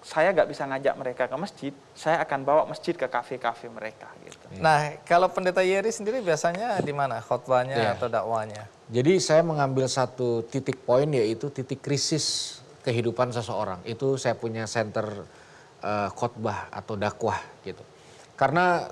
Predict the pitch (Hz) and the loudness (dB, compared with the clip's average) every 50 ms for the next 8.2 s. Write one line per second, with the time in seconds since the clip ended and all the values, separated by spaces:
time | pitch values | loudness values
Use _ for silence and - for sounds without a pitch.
0 | - - - 165 151 - 156 - - 165 151 151 156 156 151 - 147 143 147 143 | -12 -4 0 2 2 2 2 0 2 2 4 4 4 4 4 2 2 4 6 6
1 | 143 143 147 143 139 - 156 143 135 135 127 131 131 127 - 170 151 151 165 160 | 6 6 4 2 2 4 4 4 4 4 4 2 2 2 2 2 4 4 4 2
2 | 151 131 117 120 127 143 147 127 131 - - 117 - 127 120 151 143 131 123 120 | 2 0 2 4 4 4 4 2 0 -2 -4 -2 -2 0 2 2 4 4 4 4
3 | 113 110 120 117 - 117 - 147 147 135 - - 156 135 - 131 110 101 104 101 | 2 0 -2 -4 -4 -4 -2 0 0 0 2 0 -2 -2 -2 -2 -2 -2 -4 -6
4 | - 120 110 - 113 110 - - - - - - - - - - - - 113 131 | -6 -8 -4 -2 -2 -2 -4 -6 -18 -20 -20 -20 -20 -20 -18 -16 -6 0 2 2
5 | 113 - 147 147 170 165 151 165 151 123 - - - 131 120 117 120 113 104 - | 2 2 4 4 6 6 6 4 2 0 -6 -6 -2 0 2 2 2 2 0 0
6 | 117 113 120 107 - 113 110 107 - 107 104 107 117 135 143 139 123 120 135 127 | 0 2 2 2 2 0 0 0 0 0 2 2 2 2 2 2 2 2 2 2
7 | 123 127 120 127 123 123 127 123 123 135 117 127 127 127 127 - - 117 107 - | 2 2 2 2 4 4 4 2 2 0 2 2 2 2 0 -2 0 -2 -2 0
8 | - 135 151 | -2 -2 -2